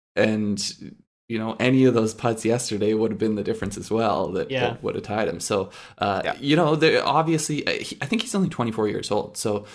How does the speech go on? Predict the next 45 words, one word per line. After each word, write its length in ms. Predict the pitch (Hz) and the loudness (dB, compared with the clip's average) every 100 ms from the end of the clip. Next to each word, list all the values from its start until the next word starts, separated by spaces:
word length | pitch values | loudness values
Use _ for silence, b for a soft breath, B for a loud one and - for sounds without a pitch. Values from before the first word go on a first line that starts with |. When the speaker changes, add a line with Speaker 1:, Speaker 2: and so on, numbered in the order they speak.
| B | B
Speaker 1:
obviously 440 | - 143 170 165 180 | 0 4 4 2 0
Speaker 2:
Yeah. 40 | |
Speaker 1:
he's 100 | 160 | 0
got 180 | - 127 | 0 2
a 40 | 123 | 4
lot 220 | 117 113 | 4 0
of 100 | 107 | -2
game. 540 | 110 110 110 110 110 110 | -2 0 0 -2 -2 -2
Uh, 300 | 110 107 - - | -4 -4 -6 -8
it 360 | 57 67 113 | -4 -2 2
looks 300 | 123 123 - | 2 2 2
like 220 | 123 117 | 2 2
there's 180 | 120 113 | 2 0
still 200 | - 113 | 0 -2
things 240 | 110 110 107 | 0 -2 -4
he 100 | 107 | -4
needs 240 | 107 98 | -4 -4
to 100 | - | -8
shore 400 | 101 - 104 101 - | -6 -2 0 0 -2
up, 360 | 113 - - - _ | -2 -4 -6 -20 _
but, 340 | 110 101 - 107 | -6 -6 -8 -10
uh, 200 | 104 - - _ | -10 -12 -18 _
but 120 | - | -2
yeah, 220 | 127 147 - | 0 0 -4
re-, 340 | - 117 117 - | -8 -4 -4 -6
a 80 | 110 | -4
real 220 | 120 120 | -2 -2
talent. 500 | - 107 107 - - _ _ _ _ _ b b | -2 -6 -8 -10 -16 _ _ _ _ _ b b
Speaker 2:
And 140 | 190 | 4
you 80 | 208 | 6
know 100 | 214 | 6
what, 260 | 196 185 185 | 6 6 4
Adam? 260 | 175 180 180 | 2 2 2
There's 180 | 165 | 0
nothing 240 | 233 220 190 | -2 -4 -2
wrong 200 | 151 147 | -2 -2
with 120 | 151 | -2
this 140 | 147 135 | -4 -6
streaky 340 | - 139 151 | -6 -8 -8
player. 420 | 151 156 151 165 - | -6 -2 -2 -4 -4
It's 220 | 143 - | -6 -2
not 280 | 160 151 147 - B B - - | 0 2 0 -8 B B -6 0
that, 200 | 160 165 | -2 0
that, 100 | 180 | -2
that 140 | 170 | 0